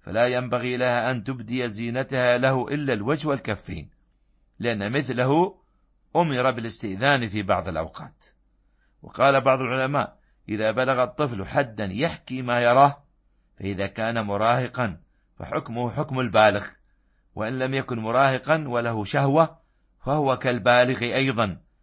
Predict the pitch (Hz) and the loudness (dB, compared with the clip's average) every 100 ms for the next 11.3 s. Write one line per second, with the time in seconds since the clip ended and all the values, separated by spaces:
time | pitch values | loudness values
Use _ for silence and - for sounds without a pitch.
0 | _ _ - 104 127 127 117 127 139 120 | _ _ -8 -4 -4 -4 -4 -4 -4 -4
1 | 113 123 113 107 143 135 165 185 - _ | -2 -2 -2 -2 -2 2 2 2 -4 _
2 | _ _ _ _ _ _ - 127 143 - | _ _ _ _ _ _ 0 4 4 2
3 | - _ _ _ _ _ _ _ _ _ | -6 _ _ _ _ _ _ _ _ _
4 | _ - 156 165 185 - _ _ _ _ | _ 2 4 4 0 -6 _ _ _ _
5 | - 151 143 131 131 104 - _ - 151 | 0 2 4 2 2 -2 -12 _ 0 4
6 | 143 123 117 113 104 131 147 120 107 - | 4 4 4 2 2 0 -2 -4 -6 -4
7 | 156 170 170 139 123 113 117 95 104 110 | -2 -2 0 0 0 0 -6 -2 0 0
8 | - _ _ _ _ _ _ _ _ _ | -2 _ _ _ _ _ _ _ _ _
9 | _ _ _ _ _ _ _ - 127 165 | _ _ _ _ _ _ _ -8 -4 -2
10 | 135 127 117 131 123 117 110 104 135 127 | -2 -4 -4 -6 -4 -4 -4 -4 -2 -2
11 | 123 151 156 | 2 2 0